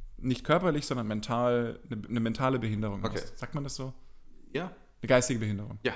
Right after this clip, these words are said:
Speaker 1: Eine geistige Behinderung
Speaker 2: Ja.
Speaker 1: hast. Das ist die, die Voraussetzung dafür.
Speaker 2: Ja.
Speaker 1: Und das wird so bemessen, dass du einen, du musst einen I-Q-Test machen
Speaker 2: Mhm.
Speaker 1: und der muss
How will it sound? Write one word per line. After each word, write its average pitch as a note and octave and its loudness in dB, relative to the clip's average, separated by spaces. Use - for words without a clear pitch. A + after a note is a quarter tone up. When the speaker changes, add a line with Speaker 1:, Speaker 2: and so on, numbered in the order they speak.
Speaker 1:
Eine A#2+ -4
geistige A2+ 0
Behinderung G#2 -2
Speaker 2:
Ja. G2+ -4
Speaker 1:
hast. - -6
Das C#3+ 6
ist D#3 2
die, C3 4
die A#2+ -2
Voraussetzung A2 -2
dafür. A2 -12
Speaker 2:
Ja. G#2+ -4
Speaker 1:
Und B2 2
das A#2+ -2
wird C3+ 0
so B2+ 2
bemessen, D3+ 0
dass - -2
du A#2+ 2
einen, G#2+ 0
du A#2+ -2
musst C#3+ 4
einen A2+ -8
I-Q-Test - -4
machen D#3+ -4
Speaker 2:
Mhm. D3+ -6
Speaker 1:
und A#2 -2
der A#2+ 4
muss A#2+ -2